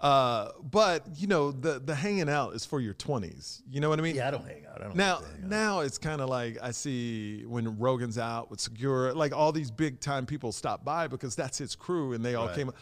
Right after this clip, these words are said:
Speaker 1: I don't have that. You know, and it, that's kind of like, "Oh, that's a bummer. I wish I would've co-, started comedy earlier." But then my mind wasn't, I, I probably would've been shit.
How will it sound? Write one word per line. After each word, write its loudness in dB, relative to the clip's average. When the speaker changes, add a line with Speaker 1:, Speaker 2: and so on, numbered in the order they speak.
Speaker 1:
I 0
don't -6
have -8
that. -16
You -2
know, 8
and 4
it, 4
that's 4
kind 2
of 6
like, 4
"Oh, 2
that's 2
a 4
bummer. 4
I 2
wish -2
I -2
would've -2
co-, -8
started -2
comedy -4
earlier." 0
But -2
then 4
my 4
mind 2
wasn't, 0
I, 2
I 0
probably 4
would've 2
been 2
shit. -2